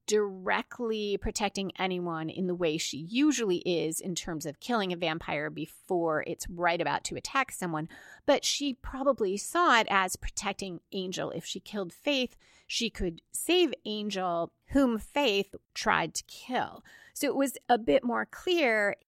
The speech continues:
Here, she's starting to question that. And also, we have an antagonist who is mystical, can turn into a vapor, though she hasn't seen that yet, but can also turn into birds. So how does Buffy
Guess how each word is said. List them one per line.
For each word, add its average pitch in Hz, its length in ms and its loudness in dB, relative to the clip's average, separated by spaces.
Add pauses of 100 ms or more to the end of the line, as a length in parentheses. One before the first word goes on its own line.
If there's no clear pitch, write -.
(100)
Here, 226 800 0 (200)
she's 247 220 2
starting 202 380 4
to 190 440 -2 (180)
question 254 500 0
that. 95 300 -6 (160)
And 240 380 0
also, 233 680 2
we 214 280 0
have 196 420 2
an 214 100 -2
antagonist 202 920 0 (160)
who 247 460 -2
is 202 440 -2 (280)
mystical, 247 800 4
can 208 240 -4
turn 226 400 0
into 185 520 -2
a - 100 -4
vapor, 208 600 2
though 165 140 -2
she - 160 -4
hasn't 156 240 -6
seen 254 260 0
that 196 200 0
yet, 185 260 2
but 185 100 -8
can - 200 -10
also 190 420 0
turn 175 260 -8
into 160 220 -8
birds. 214 500 -2
So 180 180 -2
how 220 380 -4
does 214 200 -2
Buffy 160 560 -4